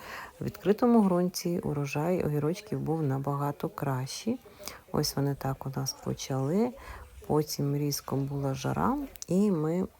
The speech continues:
м, їх накрили, і більш-менш, е, урожай був.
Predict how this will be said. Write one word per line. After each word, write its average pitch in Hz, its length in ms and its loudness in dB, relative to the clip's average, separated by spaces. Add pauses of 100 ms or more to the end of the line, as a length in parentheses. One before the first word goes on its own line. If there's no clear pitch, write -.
(140)
м, 151 260 -2 (840)
їх 165 360 0
накрили, 156 680 2 (420)
і 175 100 0
більш-менш, 160 720 -2 (540)
е, 135 40 -2
урожай 156 580 2
був. 135 220 -4